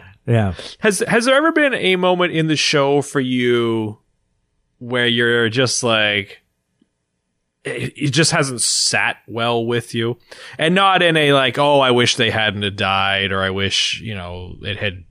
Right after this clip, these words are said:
Speaker 2: gone this way instead," but it just was, came off, like, super tacky, or, like, "Why is this even here?" Like, it, has there been a moment of that for you?
Speaker 1: I would say probably Ramsay and Sansa's wedding night.
Speaker 2: Yeah.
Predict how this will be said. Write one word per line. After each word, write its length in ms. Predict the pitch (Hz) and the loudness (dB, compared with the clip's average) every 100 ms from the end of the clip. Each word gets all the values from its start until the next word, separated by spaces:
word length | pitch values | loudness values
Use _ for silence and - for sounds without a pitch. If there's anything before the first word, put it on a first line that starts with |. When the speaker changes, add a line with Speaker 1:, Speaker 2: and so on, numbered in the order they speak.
| 101 | -18
Speaker 2:
gone 320 | - 101 104 | -10 -6 -2
this 220 | 180 262 156 | 0 0 2
way 240 | 113 98 | 2 0
instead," 560 | 95 92 - 101 90 90 | -2 -6 -6 -4 -4 -4
but 160 | 113 | -4
it 100 | 127 | -2
just 260 | 117 139 - | 0 2 2
was, 260 | 135 117 - - | 0 -2 -6 -6
came 260 | 180 160 | -4 0
off, 240 | 135 135 - | 0 0 0
like, 160 | 101 - | -6 -6
super 440 | - - 120 123 | -6 -4 -4 -4
tacky, 540 | 110 - 107 120 135 117 | -4 -4 -4 -4 -4 -4
or, 80 | 107 | -2
like, 220 | 104 - - - | -4 -6 -16 -20
"Why 200 | - 107 | -6 -2
is 200 | 147 170 | 2 2
this 200 | 147 151 175 | 2 0 -2
even 300 | 165 170 160 | -4 -4 -2
here?" 500 | 165 160 117 104 95 | 0 2 2 2 -2
Like, 140 | 101 | -4
it, 220 | 120 110 | -4 -2
has 160 | 127 160 | -2 -2
there 80 | 185 | -2
been 180 | 175 190 | -2 -2
a 60 | |
moment 280 | 180 190 196 | 0 -2 -2
of 80 | 170 | 0
that 260 | 175 180 175 - _ _ | 0 0 -2 -16 _ _
for 140 | - 160 | -10 -4
you? 340 | 165 175 190 - _ - | -2 -2 -6 -10 _ -2
Speaker 1:
I 120 | 139 | 2
would 120 | 147 | 2
say 200 | - 175 | 4 2
probably 380 | 147 156 151 135 | 4 4 4 4
Ramsay 760 | 120 117 127 131 131 127 127 131 | 4 4 4 4 6 6 4 2
and 380 | 113 110 110 107 | 0 0 2 2
Sansa's 500 | - 117 113 127 87 | 2 2 2 2 0
wedding 280 | 101 107 135 | 0 2 4
night. 280 | 139 180 - - - - - _ _ _ _ - - | 2 0 -6 -16 -20 -20 -20 _ _ _ _ -20 -10
Speaker 2:
Yeah. 380 | 101 87 85 | -4 -2 -4